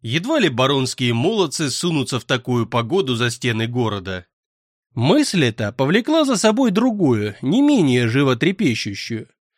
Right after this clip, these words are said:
что им самим надо искать где-то укрытие на ночь. "Не надо, Адан-рыцарь", внезапно проговорила рысь. Девушка еще не пришла в себя после тех двух стрел,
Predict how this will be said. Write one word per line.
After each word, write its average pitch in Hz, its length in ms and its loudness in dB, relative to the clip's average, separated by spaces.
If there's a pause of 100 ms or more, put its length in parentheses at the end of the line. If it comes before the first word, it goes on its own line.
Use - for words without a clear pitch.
(200)
что - 260 -4
им 214 220 4
самим 247 600 2
надо 131 260 4
искать 147 360 2
где-то 127 300 0
укрытие 123 500 0
на 156 200 4
ночь. - 380 -8 (800)
"Не 113 400 2
надо, 147 680 4
Адан-рыцарь", 123 840 2
внезапно 120 560 0
проговорила 117 680 0
рысь. 131 420 -4 (560)
Девушка 254 560 2
еще 233 280 2
не 220 120 4
пришла 220 480 2
в 117 60 -4
себя 113 280 -2
после 120 320 -2
тех 117 280 0
двух 113 240 0
стрел, 233 460 0